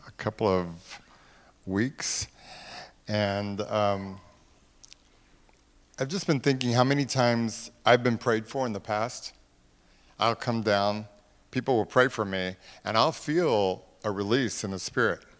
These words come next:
You know, like, stuff comes off me, my brain feels different, my heart feels different. And in a short period of time, it feel-,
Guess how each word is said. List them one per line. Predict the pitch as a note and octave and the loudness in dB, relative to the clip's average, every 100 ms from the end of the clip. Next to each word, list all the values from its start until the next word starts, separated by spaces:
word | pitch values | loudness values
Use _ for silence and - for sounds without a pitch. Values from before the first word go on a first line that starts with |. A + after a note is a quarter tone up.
| _ _ - | _ _ -8
You | G#2+ | -2
know, | G2+ G2+ | 2 2
like, | F#2+ - | 0 -2
stuff | - G#2+ - | 2 2 2
comes | C3+ A2+ | -2 2
off | A#2 A#2 - | 2 2 -2
me, | G2+ | -8
my | G2 G2 | -4 -4
brain | F#2 G#2+ A2 G#2 | 0 0 0 -2
feels | A2 G2 - | -4 -4 -4
different, | G2+ - G2 G2+ - - - - | -6 -6 -8 -8 -14 -20 -20 -4
my | A2 A2 | 2 2
heart | G#2 B2+ A#2+ - | 6 4 4 -2
feels | G2+ F#2 | -4 -2
different. | G2+ - G2 G2+ - - - - _ - | -6 -6 -10 -12 -18 -20 -20 -20 _ -2
And | A2+ A2+ A2+ A2+ A2 A2 A2+ A2 - - | 2 6 6 6 4 2 2 0 -10 -4
in | A#2 A#2 | 0 4
a | A2 G2+ G2+ G#2 - | 4 4 2 0 -4
short | - D3 D3 C#3+ | 0 4 4 4
period | C#3+ C#3 A#2+ | 4 4 4
of | F#2+ | 2
time, | - G#2+ G#2+ C#3+ E3 - _ _ _ - - - | 0 2 2 0 -4 -12 _ _ _ -20 -6 0
it | B2 - | 2 4
feel-, | B2 A#2 A#2 | 4 4 2